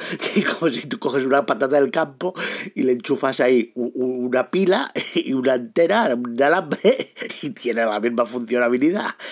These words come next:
Entonces es fácil desengancharse de eso porque no vale para nada. <laughs> O sea, pero cuando tienes un smartphone de verdad, pues es imposible, porque está todo el mundo que si mandatos de mierdas, que si no sé qué, que si no sé cuántos.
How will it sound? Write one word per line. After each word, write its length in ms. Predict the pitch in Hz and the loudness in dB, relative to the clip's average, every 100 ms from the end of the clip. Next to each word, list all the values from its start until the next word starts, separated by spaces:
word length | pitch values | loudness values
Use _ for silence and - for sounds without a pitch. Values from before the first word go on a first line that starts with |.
| - | -6
Entonces 480 | 127 123 120 143 139 | -2 -2 -2 0 0
es 120 | 139 | 0
fácil 460 | - 147 139 180 - - - - | 0 0 0 -2 -4 -14 -16 -6
desengancharse 960 | 139 131 117 117 117 110 117 - - | -4 -2 -2 -4 -6 -10 -6 -4 0
de 60 | 139 | 0
eso 300 | - 165 147 | 2 2 2
porque 260 | 147 120 117 | 0 -2 0
no 80 | 110 | 0
vale 160 | 110 135 | -2 -4
para 280 | 110 - 120 | -8 -4 -2
nada. 260 | - - - | -2 -4 -6
<laughs> 320 | - 208 - | -2 -2 0
O 40 | 147 | -2
sea, 240 | 113 104 - - - | -2 -4 -4 -4 -4
pero 160 | - 131 | 0 2
cuando 220 | 123 120 | 2 0
tienes 220 | 113 120 | 0 0
un 200 | 131 120 | 0 -2
smartphone 420 | 110 117 120 123 117 | -2 -4 -2 -2 0
de 100 | 131 | 0
verdad, 300 | 131 143 - | 2 -2 -4
pues 200 | - 113 | -4 -2
es 60 | 113 | 2
imposible, 600 | 139 120 110 180 160 - | 2 0 0 0 0 -4
porque 200 | - - | -6 -8
está 160 | - 110 | -6 -4
todo 140 | 113 | -2
el 60 | 113 | 0
mundo 300 | 117 127 - - - - - | 2 2 2 -6 -12 -14 -2
que 240 | 127 127 | 2 2
si 160 | - 131 | 2 2
mandatos 420 | 120 117 107 104 | 2 0 -2 -6
de 120 | 110 | -4
mierdas, 760 | 123 156 135 120 123 120 113 | 0 2 4 2 0 0 -4
que 140 | - 131 | -6 -6
si 160 | 120 | -4
no 120 | 110 110 | -4 -2
sé 220 | 123 123 | -2 0
qué, 480 | 160 131 120 117 - | 2 2 0 -4 -8
que 120 | 123 | -8
si 180 | - 117 | -2 -2
no 100 | 113 | 0
sé 140 | 147 | -2
cuántos. 560 | 135 151 113 104 117 | 0 0 0 -2 -6